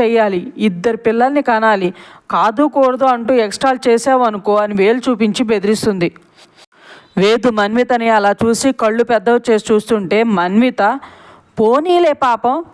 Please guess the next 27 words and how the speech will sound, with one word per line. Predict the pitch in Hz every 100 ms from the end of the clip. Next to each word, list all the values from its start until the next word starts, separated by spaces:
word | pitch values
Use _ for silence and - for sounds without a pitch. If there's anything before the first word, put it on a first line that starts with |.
| 240
నా | 254
బంగారు | 196 196 208 240 302
కొండ | 294 269 240
బాధపడుతున్నాడు, | 175 185 214 254 247 220 220 202 190 262 - - - -
నా | 233 302
తప్పుకి | 302 226 165 285 302
శిక్ష | - 233 277
వేస్తున్నాడని | 285 262 254 254 247 240 196 180
నేను | 190 240 269
అనుకుని | 254 240 208 254 311 - - -
నువ్వేమన్నా | 233 277 233 226 285 320 302
భరిస్తుంటే, | 320 240 240 269 254 233 214 254 349 - - -
నువ్వు | 269 302
మాత్రం | 269 247 311 311 311 302
ఊరు | 254 277 269
వె-, | 254 247 240 233 -
ఊరు | 226 262 277
వదిలిపోతా, | 262 247 247 240 226 226 220
దేశం | 214 185 233 240 247
దాటిపోతా, | 233 220 202 208 208 208 202 - - -
నీ | 220 262
మొహం | 247 226 269
చూడను" | 269 254 240 247
అంటూ | 233 214 269
తెగ | - 220 208
కటింగ్స్ | 214 254 277 277
ఇస్తున్నావు. | 277 - 277 294